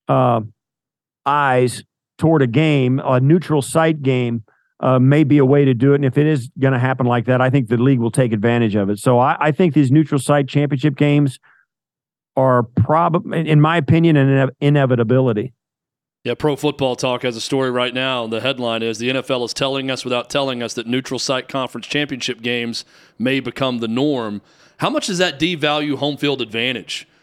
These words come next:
Speaker 2: when you eliminate a big step in that process, which would be the ability to host a conference championship game for teams? Does that change at all the mindset in the last couple weeks of the season if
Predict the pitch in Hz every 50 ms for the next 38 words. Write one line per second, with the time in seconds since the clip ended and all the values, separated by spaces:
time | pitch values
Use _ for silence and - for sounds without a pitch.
0 | _ _ _ - 135 143 156 165 156 143 135 139 156 175 185 170 156 139 139 127
1 | 120 120 - - 135 123 117 - - 156 156 151 - - - 160 151 143 - 139
2 | 131 131 123 113 - - 147 151 165 147 - 143 131 120 - 131 131 - - 117
3 | 110 131 127 123 120 110 107 127 131 135 131 131 120 120 110 110 131 127 127 123
4 | - - - _ _ _ _ _ _ - 127 - - 147 143 135 - 135 117 -
5 | - 147 151 160 - 156 135 120 - 131 120 98 - 127 120 120 117 113 110 -
6 | - 120 110 - 131 131 120 113 131 131 120 143 156 165 165 - - - - -
7 | _ - - - 175 185 190 196 196 165 165 160 156 160 170 175 160 156 147 143
8 | 143 147 156 160 170 151 - - 165 165 175 170 - - _ _ _ _ _ -
9 | 139 147 143 139 143 156 165 160 - - - 175 160 151 147 139 147 156 160 156
10 | - 147 131 131 123 - - 151 147 165 165 147 180 196 196 190 190 - - 170
11 | 143 135 - - -